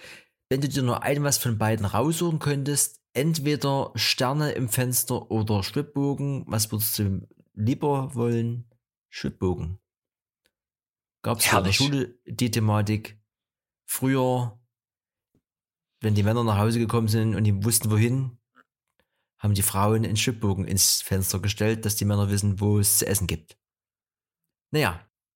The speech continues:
Speaker 1: wie auch immer, wunderschön, eine Tradition. Ich bin ja dieses Jahr noch ein bisschen ein größerer Fan geworden von diesen Herrnhuter Sternen.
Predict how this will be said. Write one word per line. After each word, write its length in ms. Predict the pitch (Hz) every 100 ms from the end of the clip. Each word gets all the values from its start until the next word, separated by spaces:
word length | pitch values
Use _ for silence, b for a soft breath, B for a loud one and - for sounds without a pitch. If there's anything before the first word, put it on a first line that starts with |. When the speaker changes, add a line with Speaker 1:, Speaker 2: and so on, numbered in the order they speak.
| _
Speaker 1:
wie 160 | - 151
auch 60 | 139
immer, 440 | 147 190 220 226 _ _ _ _
wunderschön, 920 | 143 160 160 160 139 139 143 151 151 - _ _ _ _ _
eine 120 | - 113
Tradition. 680 | 117 104 92 123 143 262 - _ _ _ _ _ _ _ _
Ich 160 | - 113
bin 100 | 131
ja 60 | 123
dieses 280 | 127 120 117
Jahr 100 | 120
noch 280 | 117 110
ein 140 | - 104
bisschen 320 | 110 107 110
ein 180 | 98 95
größerer 400 | - 120 135 113
Fan 260 | - 117
geworden 320 | 110 101 113 113
von 180 | 107
diesen 580 | 98 98 101 92 92 101 _ _ _ _ _
Herrnhuter 440 | 107 117 113 104
Sternen. 440 | 95 - 107 143